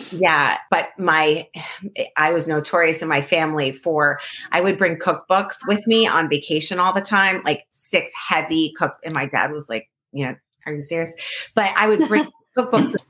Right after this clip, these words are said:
Speaker 1: me on vacation, and I'd be reading them in, like, a hotel room, like novels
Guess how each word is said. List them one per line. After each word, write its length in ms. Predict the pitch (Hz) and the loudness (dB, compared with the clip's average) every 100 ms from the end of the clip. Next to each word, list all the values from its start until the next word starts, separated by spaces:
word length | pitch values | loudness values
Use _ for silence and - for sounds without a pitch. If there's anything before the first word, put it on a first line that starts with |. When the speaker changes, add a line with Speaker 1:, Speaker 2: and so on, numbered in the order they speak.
| - | -4
Speaker 1:
me 120 | 160 | 2
on 200 | 151 156 | 2 2
vacation, 600 | 156 - 196 196 175 147 | -2 0 0 2 0 0
and 180 | 151 160 | 0 0
I'd 180 | 156 | 0
be 120 | 156 160 | -2 -4
reading 480 | 160 196 220 190 | -2 0 2 4
them 260 | 165 151 147 | 4 4 2
in, 220 | - 151 | -2 -2
like, 220 | 151 147 - | -2 -2 -2
a 60 | |
hotel 480 | 156 165 151 196 190 | -4 -4 -2 0 0
room, 160 | 170 147 | -2 -2
like 180 | 139 160 | -2 2
novels 600 | 156 170 123 - - | 2 2 0 -4 -8